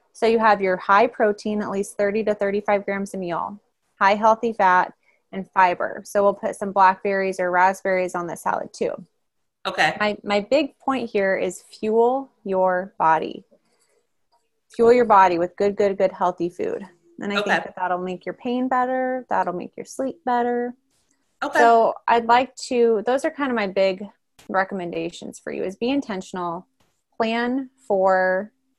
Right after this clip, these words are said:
Speaker 1: the hardest meal of the day.
Speaker 2: Okay.
Speaker 1: Now, moving on from that, did you want to touch a little bit more on your insomnia and
Speaker 2: Yeah.
Speaker 1: your, your
Speaker 2: Um,
Speaker 1: issues right now with rest and sleep?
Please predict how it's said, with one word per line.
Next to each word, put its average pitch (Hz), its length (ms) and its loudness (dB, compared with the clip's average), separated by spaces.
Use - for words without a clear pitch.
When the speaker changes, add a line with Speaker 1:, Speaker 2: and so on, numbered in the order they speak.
Speaker 1:
the 190 80 -4
hardest 185 480 -2
meal 175 180 -8
of 165 100 -12
the - 80 -8
day. - 340 -8
Speaker 2:
Okay. 180 240 -8
Speaker 1:
Now, 226 600 4
moving 285 460 2
on 269 280 2
from 190 240 -4
that, - 300 -6
did 208 140 -2
you 240 100 -2
want 247 120 -4
to 240 40 -4
touch 247 320 -6
a 254 60 -2
little 233 240 2
bit 240 180 0
more 240 160 2
on 240 140 2
your 233 120 -2
insomnia 240 600 0
and 202 500 -4
Speaker 2:
Yeah. 240 500 6
Speaker 1:
your, 214 180 -6
your 208 180 -2
Speaker 2:
Um, 208 60 2
Speaker 1:
issues 226 340 0
right 202 120 -12
now 202 200 -2
with 202 120 -4
rest 196 440 0
and 202 140 -8
sleep? 208 380 -8